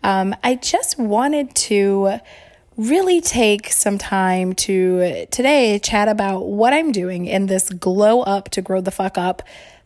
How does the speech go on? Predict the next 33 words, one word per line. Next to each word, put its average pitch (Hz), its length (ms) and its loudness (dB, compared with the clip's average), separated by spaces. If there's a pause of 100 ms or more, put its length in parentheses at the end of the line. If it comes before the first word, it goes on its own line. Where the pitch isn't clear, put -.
(100)
thirty 262 240 4
days, 185 600 0 (100)
um, 180 340 -2
challenge 196 800 -2
that 180 140 -2
I'm 170 100 -4
doing 170 220 -4
for - 120 -8
myself. 160 540 -6
I 196 140 4
literally 214 540 2
just 190 200 -2
made 175 200 -2
that 156 140 -2
name 160 220 -4
up 170 220 0
as 170 240 0
I 160 80 -2
was 160 160 -4
coming 165 260 -6
on 160 180 -4
to - 120 -8
record. 156 500 -2 (520)
Um, 175 280 0
<laughs> - 300 -2
so 226 120 0
I 208 100 6
guess 190 240 -2
that's 185 220 -6
what 196 160 -4
we'll 175 120 0
call 175 260 -4
it. 294 160 2